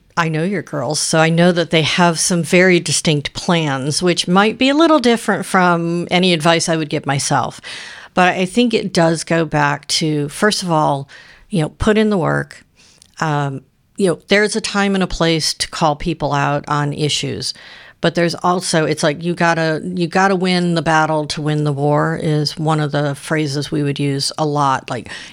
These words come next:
am I willing to just let this f-, slide? Because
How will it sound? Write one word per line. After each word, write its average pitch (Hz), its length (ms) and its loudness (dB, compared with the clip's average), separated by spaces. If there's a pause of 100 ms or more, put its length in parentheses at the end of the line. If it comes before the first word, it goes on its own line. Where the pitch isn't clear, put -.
(140)
am 196 240 0
I 190 140 2
willing 165 760 0
to 147 600 -2
just - 420 -6 (240)
let 151 340 -2
this 196 240 0
f-, - 100 -12
slide? 139 800 -2 (440)
Because 175 280 0